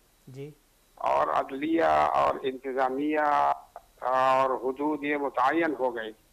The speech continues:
Speaker 1: हम्म।
Speaker 2: तो फिर मुसल्लह जद्दोजहद जो है ये रियासत के जिम्मे काम है।
Speaker 1: हम्म।
Speaker 2: इसमें privately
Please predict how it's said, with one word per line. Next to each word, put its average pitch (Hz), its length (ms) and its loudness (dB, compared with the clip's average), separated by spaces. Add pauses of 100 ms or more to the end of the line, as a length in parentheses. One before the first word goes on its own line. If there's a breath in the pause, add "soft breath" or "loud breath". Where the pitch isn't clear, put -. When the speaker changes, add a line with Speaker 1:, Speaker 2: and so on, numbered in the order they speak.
(120)
Speaker 1:
हम्म। 113 240 -18 (260)
Speaker 2:
तो 139 80 -6
फिर 208 220 0
मुसल्लह 180 680 0
जद्दोजहद 160 840 -6
जो 147 160 -8
है 170 240 -4
ये 143 80 -4
रियासत 139 560 -2
के 135 100 -6
जिम्मे 120 300 -8
काम 113 340 -4
है। - 100 -18 (480)
Speaker 1:
हम्म। 127 240 -14 (340)
Speaker 2:
इसमें 190 680 0 (380)
privately 170 1080 0